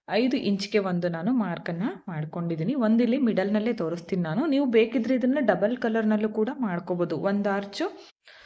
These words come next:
ಆ, ಪರ್ಪಲ್ ಕಲರ್, ಒಂದ್ ಆರ್ಚ್ ಗ್ರೀನ್, ಈ ತರ ಕೂಡ ಮಾಡ್ಕೋಬಹುದು. ನಾನಿಲ್ಲಿ ಸಿಂಗಲ್ ಕಲರ್ ನಲ್ಲಿ ತೋರಿಸ್ತಾ ಇದ್ದೀನಿ. ತುಂಬಾನೇ ಚೆನ್ನಾಗ್ ಕಾಣಿಸುತ್ತೆ ಡಿಸೈನ್ ಮಾತ್ರ, ನೀವು ಒಂದ್ಸಲ ಟ್ರೈ ಮಾಡಿ.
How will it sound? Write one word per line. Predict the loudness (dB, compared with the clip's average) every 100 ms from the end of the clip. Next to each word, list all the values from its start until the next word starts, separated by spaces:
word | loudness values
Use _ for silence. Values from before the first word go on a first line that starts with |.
| -20 -10
ಆ, | -4 -2
ಪರ್ಪಲ್ | 2 2 4 0 2
ಕಲರ್, | 2 2
ಒಂದ್ | 2 0
ಆರ್ಚ್ | -2 -2
ಗ್ರೀನ್, | -2 0 0
ಈ | 2
ತರ | 2 0
ಕೂಡ | 2 0
ಮಾಡ್ಕೋಬಹುದು. | 0 -2 -2 -2 0
ನಾನಿಲ್ಲಿ | 2 4 4 2
ಸಿಂಗಲ್ | 4 4 4 0
ಕಲರ್ | -2 -2 -2
ನಲ್ಲಿ | -2 -2
ತೋರಿಸ್ತಾ | -2 -4 -4 -6 -2
ಇದ್ದೀನಿ. | 0 0 -2
ತುಂಬಾನೇ | 0 0 0 -2
ಚೆನ್ನಾಗ್ | -4 -6 -4 -4 -4
ಕಾಣಿಸುತ್ತೆ | -6 -6 -6 -4 -2
ಡಿಸೈನ್ | -2 -2 -2 -2
ಮಾತ್ರ, | -4 -4 -4 -2
ನೀವು | -2 -2 -6
ಒಂದ್ಸಲ | -6 -4 -4
ಟ್ರೈ | -4 -4 -4
ಮಾಡಿ. | -4 -4 -2 -2 -4